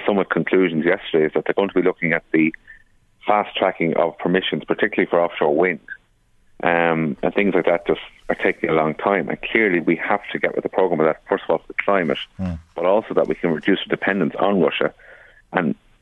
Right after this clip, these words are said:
Speaker 1: quite frankly, it's a huge opportunity for Ireland if we can, if we can get offshore wind going. And I, I noticed there was one planning permission given this week. Um, almost everybody's in favour of it. Uh, it does mean then, uh, that not only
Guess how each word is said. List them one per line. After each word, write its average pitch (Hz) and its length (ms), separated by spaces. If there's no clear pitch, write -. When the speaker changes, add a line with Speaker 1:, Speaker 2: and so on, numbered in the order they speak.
Speaker 1:
quite 90 160
frankly, 117 260
it's - 100
a 85 40
huge 101 200
opportunity 90 520
for 76 120
Ireland 82 380
if - 100
we 76 80
can, - 160
if - 100
we 78 80
can 82 100
get 101 160
offshore 85 420
wind 78 220
going. 87 360
And - 140
I, - 200
I 82 320
noticed 87 220
there 78 80
was 90 200
one 85 220
planning 78 200
permission 80 340
given 82 240
this 82 100
week. - 140
Um, 78 440
almost 90 260
everybody's 85 360
in 80 100
favour 87 340
of - 120
it. - 80
Uh, 90 160
it - 120
does 107 200
mean 92 320
then, 76 360
uh, 82 420
that 78 160
not 85 320
only 95 320